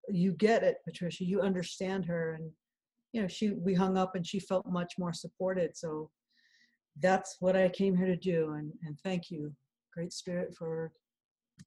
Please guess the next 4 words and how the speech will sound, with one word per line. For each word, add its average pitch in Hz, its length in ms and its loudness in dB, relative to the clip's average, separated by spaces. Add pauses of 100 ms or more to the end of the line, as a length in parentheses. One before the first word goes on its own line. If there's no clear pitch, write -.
(1120)
lifting 190 460 4
me 180 160 4
up. 151 200 -2 (120)
<laughs> 214 60 -2